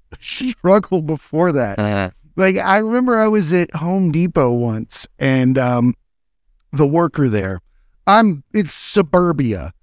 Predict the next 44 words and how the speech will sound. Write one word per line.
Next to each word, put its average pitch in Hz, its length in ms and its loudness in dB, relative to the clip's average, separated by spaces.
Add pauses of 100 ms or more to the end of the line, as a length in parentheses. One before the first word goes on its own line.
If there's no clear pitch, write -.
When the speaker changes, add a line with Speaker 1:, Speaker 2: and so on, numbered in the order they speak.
(380)
Speaker 1:
and 160 260 0
I'm 165 180 2
suburbia 190 760 -2
white 170 380 0
guy 131 300 -2
coming 202 420 0
in, 147 320 0
and 147 160 -2
I'm 147 140 0
asking 175 500 -2
another 160 520 0
grown 165 440 -2
man, 147 380 -2
which 170 160 -2
for 160 120 -6
some 226 280 2
reason, 147 400 0 (260)
this 135 160 -12
is 135 140 -8
an 170 100 2
odd 165 260 2
dynamic. 151 720 0 (520)
If 180 220 -4
you 226 240 0
ask 196 280 2
Speaker 2:
Yeah. 180 100 -2
Speaker 1:
another 175 300 0
grown 160 340 0
man 147 280 2
a 131 160 -4
technical 151 600 -2
question, 147 520 -2
you're 135 180 0
immediately 156 720 0
subservient 147 880 0
to 139 80 0
them, 139 220 2
or 123 100 0
you're 127 140 0
some 165 260 0
kind 156 220 2
of 120 140 -2
rung 131 340 0
lower, 131 440 0